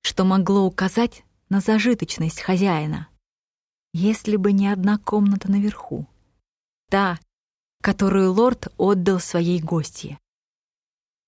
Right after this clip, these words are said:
Ева задержалась в библиотеке. Высокие стеллажи были заполнены книгами. Некоторые полки пустовали. Вероятно, они предназначались для новых книг.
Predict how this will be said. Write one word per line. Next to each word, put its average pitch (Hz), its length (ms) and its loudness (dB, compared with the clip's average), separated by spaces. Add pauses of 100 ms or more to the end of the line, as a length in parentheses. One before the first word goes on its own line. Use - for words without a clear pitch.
(440)
Ева 170 420 0
задержалась 190 640 0
в - 40 -8
библиотеке. 190 760 -4 (1040)
Высокие 196 520 2
стеллажи 180 600 2 (400)
были 220 280 4
заполнены 254 720 4
книгами. 160 720 2 (1080)
Некоторые 240 600 2
полки 214 360 2
пустовали. 202 720 2 (880)
Вероятно, 226 720 4
они 226 260 4
предназначались 226 840 2
для 220 200 4
новых 226 460 4
книг. - 460 0